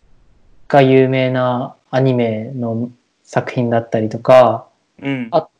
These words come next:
Speaker 1: あとはね、千年女優とか、パーフェクトブルーとか、東京ゴッドファーザーっていうのは、まあ、有名な作品なんだけどね。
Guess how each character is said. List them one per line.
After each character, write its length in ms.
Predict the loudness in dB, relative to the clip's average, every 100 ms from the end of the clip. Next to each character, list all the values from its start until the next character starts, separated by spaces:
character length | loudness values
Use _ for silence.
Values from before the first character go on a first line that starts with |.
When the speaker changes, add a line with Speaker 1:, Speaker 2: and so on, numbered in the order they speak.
| _
Speaker 1:
あ 100 | -2
と 200 | 2 0
は 120 | 0
ね、 240 | -2 -6 -4
千 400 | 0 2 2 2
年 300 | 2 2 2
女 180 | 2
優 200 | 2 0
と 120 | -4 -6
か、 280 | -6 -6 -8 _ _
パ 200 | 2 4
ー 20 | 6
フ 100 | 2
ェ 40 |
ク 80 | 2
ト 100 | 2
ブ 140 | 2
ル 80 | 2
ー 20 |
と 100 | -2
か、 60 | -6 4
東 220 | 6 8
京 180 | 6 6
ゴ 100 | 4
ッ 80 |
ド 100 | 0
フ 60 | 2
ァ 120 | 4
ー 40 | 4
ザ 140 | 0
ー 20 |
っ 80 | -8
て 100 | -10
い 20 |
う 20 | -10
の 60 |
は、 80 | -8
ま 120 | -2
あ、 60 | 0
有 220 | 2 2
名 180 | 0 0
な 300 | 0 -2 -4 _ _ _ _ _ _
作 240 | -4 -4
品 200 | 0 -2
な 120 | 0 -4
ん 80 |
だ 100 | -6
け 80 | -8
ど 80 | -8
ね。 400 | -8 -10 -10 -12